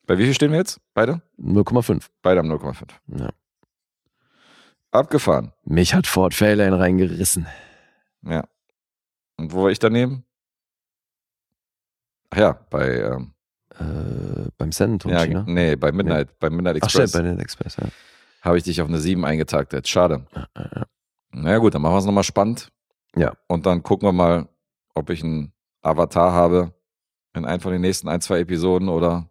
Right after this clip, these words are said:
Speaker 2: Mhm.
Speaker 1: ob ich das selber mache von damals, von dort, je nachdem, wie der Zeitplan da steht oder wie viele Filme ich gesehen habe oder ob du dir dann ein Replacement suchen musst, das wissen wir noch nicht.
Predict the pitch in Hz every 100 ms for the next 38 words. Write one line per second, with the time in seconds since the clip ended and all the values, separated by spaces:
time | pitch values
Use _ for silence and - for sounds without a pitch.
0 | - 78 78 85 90 85 85 87 87 98
1 | 92 90 85 92 85 85 85 90 - -
2 | 87 90 90 - 69 82 78 85 85 78
3 | 78 78 85 - 85 78 80 76 - _
4 | _ _ _ - - - - - - -
5 | 110 113 76 87 90 82 90 95 110 113
6 | 104 - 90 98 92 92 92 90 87 80
7 | 80 76 73 85 78 78 73 76 - 101
8 | 92 78 71 71 76 87 - 76 82 85
9 | 67 76 90 -